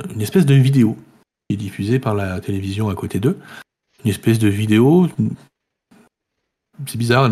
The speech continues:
c'est une espèce de, de court-métrage amateur, euh, sur Auroreville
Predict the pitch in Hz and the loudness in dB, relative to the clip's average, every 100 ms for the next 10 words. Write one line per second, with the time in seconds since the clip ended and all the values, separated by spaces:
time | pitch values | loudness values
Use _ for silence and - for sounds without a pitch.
0 | 104 - 104 _ _ - 113 113 107 104 | 0 -6 -8 _ _ -2 0 2 2 2
1 | 98 98 95 104 - _ _ _ _ _ | 0 -2 -6 -8 -14 _ _ _ _ _
2 | _ _ _ _ _ - 117 110 _ - | _ _ _ _ _ -10 -8 -8 _ -10
3 | - 127 123 123 127 127 127 123 - 185 | 0 2 2 0 0 2 2 0 0 -2
4 | - - - - _ - - 110 104 101 | -2 -14 -20 -20 _ -10 -4 -2 -2 -2
5 | 95 95 95 - - 113 113 120 113 113 | -2 -4 -6 -8 0 2 4 2 2 2
6 | 160 | 0